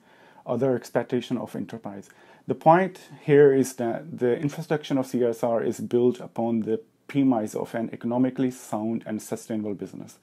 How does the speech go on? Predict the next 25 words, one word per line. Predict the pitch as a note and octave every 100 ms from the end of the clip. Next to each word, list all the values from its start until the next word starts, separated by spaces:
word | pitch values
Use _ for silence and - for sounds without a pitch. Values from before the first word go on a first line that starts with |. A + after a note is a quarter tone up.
| - - - -
At | A2
the | -
same | - D#3+ F3+
time, | F3 B2 G#2 G2+
society | - A2+ C3+ C3 C3+ C#3
is | - A2+ - _
conveying | - A2+ A2+ A2+ A2+
the | A2 G#2+
message | A2 A2+ - G#2+ -
to | - G2+
business | A2 G2+ G#2 -
that | A2+ G#2+ - - - -
it | B2+
is | C3
expected | B2+ - E3+ E3+ D#3+ -
to | C3 B2
obey | A2+ B2+ B2+
the | A2
law | G#2 A2 - - -
and | A2
comply | A#2 A2+ B2+ C3+ C3
with | A2 A2
regulations | A2+ G#2+ G#2+ A2 - G#2+ G#2
because | G#2 G#2+ G#2+ G2 -
law | A#2 A#2+ B2+